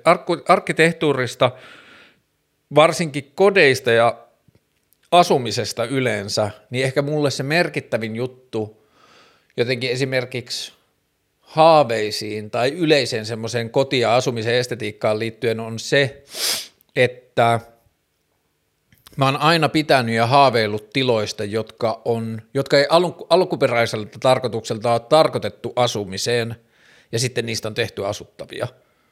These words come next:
Mä oon tainnut mainita tästä joskus, mut mun silleen – iso, iso haave pitkälle ajalle on joskus olla silleen triljardööri ja ostaa Kaisaniemen venevaja,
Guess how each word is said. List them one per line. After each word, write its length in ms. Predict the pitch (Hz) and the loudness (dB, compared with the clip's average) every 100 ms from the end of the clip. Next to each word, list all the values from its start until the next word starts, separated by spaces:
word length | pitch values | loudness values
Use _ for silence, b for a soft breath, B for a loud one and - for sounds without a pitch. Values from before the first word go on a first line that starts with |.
| _ _ _ _ | _ _ _ _
Mä 60 | 123 | -2
oon 60 | |
tainnut 220 | 147 147 | 0 2
mainita 300 | 147 151 120 | 0 -2 -4
tästä 300 | 110 117 - | -6 -6 -4
joskus, 300 | 107 110 110 | -6 -6 -10
mut 120 | 107 120 | -10 -10
mun 200 | 117 113 | -10 -6
silleen – 420 | 110 107 107 107 b b b b b b b _ _ | -6 -4 -6 -8 b b b b b b b _ _
iso, 240 | 151 156 127 | -2 2 2
iso 280 | 110 113 107 | 2 -2 0
haave 480 | 113 104 101 101 - | 2 0 -2 -8 -6
pitkälle 440 | - 123 - 104 101 | -6 -4 -4 -2 -2
ajalle 500 | 101 104 101 104 101 - _ | -2 -2 -2 -4 -6 -12 _
on 260 | 110 101 98 - | -4 -4 -12 0
joskus 520 | 131 127 - 104 - | 2 2 0 -10 -4
olla 260 | 120 110 107 | -2 -2 -2
silleen 380 | 113 107 110 | -4 -6 -4
triljardööri 1160 | 110 104 131 123 107 104 110 104 104 107 107 - | -2 0 0 2 0 0 -2 0 0 -2 -6 -6
ja 160 | 113 110 | -4 0
ostaa 540 | 123 120 - 110 107 | 2 0 0 0 0
Kaisaniemen 800 | - 120 113 104 95 95 95 101 | 2 2 2 0 -6 -8 -10 -4
venevaja, 640 | 110 104 85 73 85 87 | -2 -2 -4 -10 -8 -6